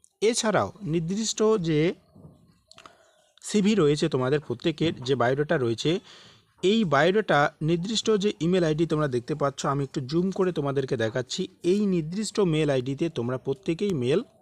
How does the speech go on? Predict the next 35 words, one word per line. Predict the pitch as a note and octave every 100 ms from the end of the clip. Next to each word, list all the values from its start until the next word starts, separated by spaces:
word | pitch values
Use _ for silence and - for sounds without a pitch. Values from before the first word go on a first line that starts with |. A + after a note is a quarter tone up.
| _
করবে। | F3+ E3+ B2 G2 - _ _ _ _
চাইলেও | F3 F#3+ A#3
একটা | - - D#3 D3
স্ক্রিনশট | - F3 D#3 F3
করে | - C#3+ C#3+
নিয়ে | F3+
নিজেদের | D3 B2 C3 C3+
কাছে | A2 G#2+ F#3 D4 -
রাখবে। | D3+ D3 A2+ G2+ F2+ - - - - _ _ _ _ _ C#3+
যে | F#3+ A#3
নম্বর | F#3+ F#3+ G#3+
দুটো | F#3 G#3+ G3+
বললাম, | E3+ F3 G3 - -
এই | F#3+ G#3
যে | F#3+ G3
দুটো | E3+ F#3+
নম্বর | E3+ D3 D#3 E3+
তারা | D3 C#3+
এখানে | C#3+ D3+
দিয়েছেন, | C3+ C3 C#3+ G#2+ -
এই | E3
দুটো | E3+ F3+
নম্বরে | E3 D#3 E3+
তোমরা | E3+ E3
কন্ট্যাক্ট | D#3 A2+ A#2+ C#3 -
করবে | E3 D#3 F#3 -
এবং | C3 B2+ C3
নির্দিষ্ট | C#3+ D3+ F#3 -
মেল | F3+ C#3+ C#3
আইডিতে | C3+ C#3 E3+
তোমরা | D#3+ C#3 B2+
তোমাদের | A#2+ C3 C3 C#3
সিভিগুলো | C3+ - D#3 F3 F#3+ F3+
মেল | C#3+ D#3+
করবে। | - F#3+ C#3+ G2+